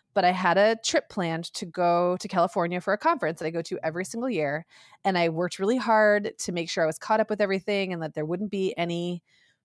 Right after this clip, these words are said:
you know, weird things that, like, came about that I didn't do my part of. And I handed off all the work and I get on an airplane. And when I get off the airplane, my phone is blowing up because something I didn't even know that I was part of,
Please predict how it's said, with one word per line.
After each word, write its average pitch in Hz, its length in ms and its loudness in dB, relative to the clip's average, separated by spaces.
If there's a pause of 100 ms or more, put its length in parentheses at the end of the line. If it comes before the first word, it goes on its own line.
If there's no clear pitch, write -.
(100)
you 202 100 0
know, 175 140 2
weird 185 600 4 (500)
things 185 400 4
that, 170 140 2
like, 165 180 4
came 175 460 0
about 156 380 2
that - 80 0
I 160 180 4
didn't 170 300 -2 (180)
do 175 160 2
my 170 200 4
part 151 260 2
of. 143 300 2
And 165 120 -2
I 151 60 -2
handed 156 280 0
off 151 180 0
all 156 100 6
the 175 60 -2
work 214 340 2 (100)
and 165 140 -2
I 156 360 -2 (420)
get 214 180 4
on 226 80 6
an 202 100 0
airplane. 156 500 -2
And 156 60 -6
when 156 100 -4
I 156 40 0
get 165 180 -4
off 202 220 2
the - 100 -2
airplane, 160 380 -4
my 147 100 -4
phone 160 300 -8
is 160 120 -8 (180)
blowing 156 360 0
up - 280 -6 (540)
because 185 360 -2
something 240 480 -2
I 165 80 2
didn't 185 220 0
even 160 220 0
know 156 140 0
that 156 120 0
I 135 40 2
was 143 120 -2
part 143 240 -2
of, 170 280 2